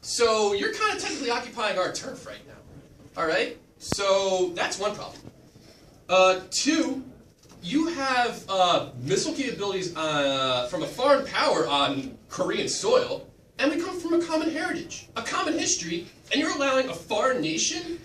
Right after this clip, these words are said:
to deploy missiles? This isn't, you know, the annexation of nineteen ten of our nation.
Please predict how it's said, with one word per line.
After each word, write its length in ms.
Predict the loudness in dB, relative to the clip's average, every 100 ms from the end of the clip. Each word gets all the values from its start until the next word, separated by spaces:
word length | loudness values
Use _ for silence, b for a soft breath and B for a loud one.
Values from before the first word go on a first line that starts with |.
| -12 -8
to 100 | -6
deploy 320 | -2 2 2 2 0
missiles? 640 | 2 4 4 4 2 -6 -20 -20 _ -20 -20 _ _ _ -20 -20 _ -20 -14 -2
This 220 | 0 4
isn't, 460 | 4 2 -6 -16 -4
you 60 | 6
know, 100 | 6
the 240 | 6 0
annexation 720 | 0 0 0 2 2 2 0 0
of 120 | 0
nineteen 400 | 0 0 -2 -2
ten 280 | 0 0 0
of 100 | -2
our 160 | -2 0
nation. 540 | 0 -2 -2 -4 -8